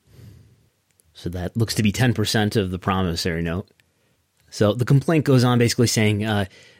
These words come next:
"You've made deals of, you know, in, in value of at least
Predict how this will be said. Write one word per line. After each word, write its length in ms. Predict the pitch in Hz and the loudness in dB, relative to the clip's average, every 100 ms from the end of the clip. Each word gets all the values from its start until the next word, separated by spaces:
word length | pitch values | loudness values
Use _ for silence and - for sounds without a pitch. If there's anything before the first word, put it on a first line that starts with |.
| _ | _
"You've 240 | 147 180 | 2 4
made 240 | 147 135 110 | 6 4 4
deals 440 | 107 107 101 95 | 4 4 4 2
of, 340 | 98 90 - _ | -2 -4 -12 _
you 180 | - 101 | -6 -2
know, 80 | 95 | -2
in, 200 | 90 98 | -2 -2
in 160 | - 104 | -2 0
value 440 | 98 101 101 98 | 2 2 2 2
of 580 | 92 92 92 87 85 - _ | 0 -2 -2 -4 -8 -18 _
at 140 | 110 | -4
least 500 | 120 123 - - - | 2 2 2 -4 -10